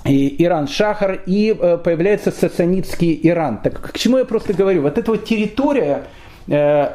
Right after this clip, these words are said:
она постоянно так или иначе контролировалась Ираном. В начале новой эры, и это очень важно тут понять,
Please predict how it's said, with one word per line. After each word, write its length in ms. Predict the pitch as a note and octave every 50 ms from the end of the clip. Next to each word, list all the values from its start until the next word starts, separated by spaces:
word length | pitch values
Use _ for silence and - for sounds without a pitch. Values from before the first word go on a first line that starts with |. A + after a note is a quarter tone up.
| -
она 220 | - D#3 F3 G#3+ A#3+
постоянно 720 | A#3+ - F#3+ E3 - - F#3+ F#3+ G3 A3+ B3 B3 A#3+ A#3+ -
так 340 | - - - B3 A#3+ B3
или 140 | A#3 G#3+ G3+
иначе 320 | G3 G3 A3+ G#3+ - - F#3+
контролировалась 880 | - F#3+ F3+ F3+ F3+ F3 F3 F3+ G3+ G#3 G3+ G3 F#3+ F#3+ F#3 F#3 - -
Ираном. 480 | E3 D#3+ E3+ E3+ E3+ D#3 A#2+ A2 G#2+ - - - - - - - - - - - - -
В 60 | C#3+
начале 680 | D#3 F#3+ - - - C4+ C4 C4 B3+ B3+ A#3+ A3 - -
новой 480 | D#3+ E3 G3 A3+ A3 G3 F#3+ F3+ D#3 -
эры, 380 | G3 A3+ A#3 A3+ F#3+ D3 C#3
и 100 | C#3 D#3+
это 180 | E3 F3+ F3 F#3
очень 280 | F3 E3+ - F3 E3 D3
важно 400 | D#3+ F3 E3+ D3 - C3+ B2+ -
тут 200 | - D3 C#3+ -
понять, 460 | F3 F#3 G3+ A3+ B3 A#3+ A#3 -